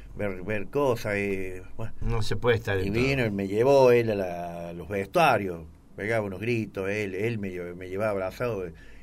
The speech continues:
Speaker 1: y me tiraron un balde con agua, fíjate, una alegría de los jugadores, estaban todos, bueno. Sí, no, no, no, te digo una cosa que, sí, eh, es bravo, es
Speaker 2: Y estos chicos que, lo,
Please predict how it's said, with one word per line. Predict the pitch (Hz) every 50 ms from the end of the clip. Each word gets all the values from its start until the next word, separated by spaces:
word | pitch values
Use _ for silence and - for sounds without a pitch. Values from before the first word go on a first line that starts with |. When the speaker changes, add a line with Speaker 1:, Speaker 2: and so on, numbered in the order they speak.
| - -
Speaker 1:
y | 82 80 78 78 78 80 82
me | 82 87 95
tiraron | 90 85 113 113 113 113
un | 110
balde | 110 110 104 98 98
con | - 101 107
agua, | 143 143 123 107 95 92 90 85
fíjate, | 82 92 90 - 104 101 101 - - - - - - - - - - -
una | 87 87 90
alegría | 87 85 85 87 95 104 107 104 92
de | 85
los | 85 85 80 78
jugadores, | 78 80 78 85 82 95 113 147 165 156 139 117 101 95
estaban | 92 92 - 120 120 110 101 101
todos, | - 170 175 160 139 113
bueno. | 104 110 135 151 - - - - - - - - - - - - - -
Sí, | - 311 330
no, | 330 320 320 311
no, | 294 294 285 269 202 160
no, | 143 123 120 113 104 104 - -
te | -
digo | 98 107 113 113
una | 104 95 87 82
cosa | - 92 95 - - -
que, | - - - - - - - - - - - - - - - - - - - - - - - - -
sí, | - 135 143 110 - - - - - - - - - - - - - - -
eh, | - - 92 95 95 92 95 98
es | 98 98
bravo, | 135 156 135 104 92 90 90 95
es | 104 107 107 104 101 98 95 92 90 78 - - - - - - -
Speaker 2:
Y | 127 123 131
estos | 135 117 - 135 117
chicos | - 147 143 127 - 151 135
que, | - 123 117 107 101 98 92 90 85 85
lo, | 82 95 92 90 90